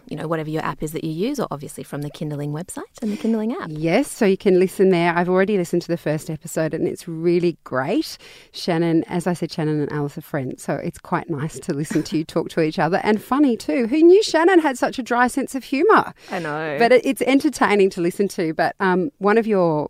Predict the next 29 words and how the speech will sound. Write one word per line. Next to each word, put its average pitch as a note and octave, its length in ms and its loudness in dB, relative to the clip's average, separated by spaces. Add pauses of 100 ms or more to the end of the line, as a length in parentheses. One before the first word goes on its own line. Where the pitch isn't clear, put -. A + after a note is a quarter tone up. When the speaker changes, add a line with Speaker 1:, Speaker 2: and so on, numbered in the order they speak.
Speaker 2:
podcasts, D3+ 500 -4
which - 160 -8
I D#3+ 60 -10
think - 360 -6
is G3+ 140 -4
your D3+ 140 -6
second F3 480 -2
one, D3 320 -2 (520)
that F#3 180 2
I F3 160 0
think D#3+ 420 2
will E3+ 140 -6
go D#3 220 -4 (120)
gangbusters D#3 1080 -2
is F3 420 2
Sleep - 440 -4
for - 300 -4
Adults. A3 600 -2 (440)
So - 120 2
you've A#3 220 0
mentioned C4 400 2
that G#3 140 -2
you F3+ 80 -2
s-, - 120 -8 (280)
you F#3 180 -2
speak - 320 -2
to - 260 -6
experts - 640 -8 (200)
in E3+ 280 2